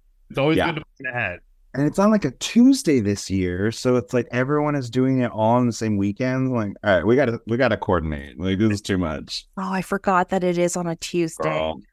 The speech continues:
Speaker 3: Oh.
Speaker 2: October's gonna be chaos.
Speaker 3: It will be. E-, everybody's
Speaker 2: Can't wait.
Speaker 3: the weekend before. Everybody's gonna be
Speaker 2: Yep.
Speaker 3: celebrating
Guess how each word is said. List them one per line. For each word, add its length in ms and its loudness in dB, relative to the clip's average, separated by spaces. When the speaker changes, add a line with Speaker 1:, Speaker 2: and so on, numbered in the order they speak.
Speaker 3:
Oh. 220 0
Speaker 2:
October's 360 2
gonna 80 2
be 120 -2
chaos. 720 -12
Speaker 3:
It 100 2
will 220 4
be. 380 0
E-, 20 -2
everybody's 880 2
Speaker 2:
Can't 400 0
wait. 100 -10
Speaker 3:
the 80 4
weekend 360 2
before. 600 4
Everybody's 420 0
gonna 160 -6
be 80 -2
Speaker 2:
Yep. 120 -6
Speaker 3:
celebrating 680 0